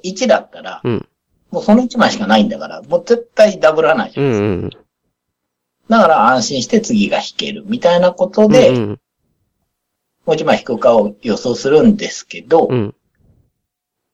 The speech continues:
Speaker 1: 都合七枚引けたら、
Speaker 2: うん。
Speaker 1: 自分だけが上がりで他の人が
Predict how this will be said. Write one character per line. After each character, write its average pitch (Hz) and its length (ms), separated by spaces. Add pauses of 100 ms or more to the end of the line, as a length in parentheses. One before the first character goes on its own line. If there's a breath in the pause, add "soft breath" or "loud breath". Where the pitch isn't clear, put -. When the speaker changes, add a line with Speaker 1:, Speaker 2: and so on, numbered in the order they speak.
(280)
Speaker 1:
都 185 200
合 240 260
七 196 340
枚 135 260
引 - 160
け 123 140
た 135 160
ら、 - 360 (120)
Speaker 2:
う 117 60
ん。 113 180 (1080)
Speaker 1:
自 160 140
分 196 240
だ 170 120
け 196 160
が - 180
上 104 80
が 113 100
り 113 80
で - 80
他 156 280
の 151 120
人 - 280
が 175 340